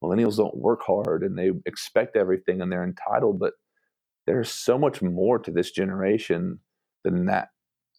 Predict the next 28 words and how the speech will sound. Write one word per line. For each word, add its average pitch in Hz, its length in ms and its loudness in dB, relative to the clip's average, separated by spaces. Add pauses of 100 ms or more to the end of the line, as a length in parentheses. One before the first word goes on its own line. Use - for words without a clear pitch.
(260)
that - 180 -4
cover, - 540 -2
you 98 60 -2
know, 90 160 0
that 98 300 2 (180)
it's 98 120 -4
almost 127 300 2
like, 87 220 2
you 98 100 0
know, 90 100 0
just 95 220 -4
a, 73 220 2 (760)
it's - 120 -6
just 113 140 -4
like 110 160 2
a, 85 80 2 (800)
just - 200 -4
a 85 60 2
s-, - 360 -8
a, - 60 -4 (1040)
yeah, 95 240 2
it's 64 100 -8
just 87 120 -4
a 87 40 -6
blanket 107 400 0
of 87 160 0
gross, 107 540 2
like, - 320 -4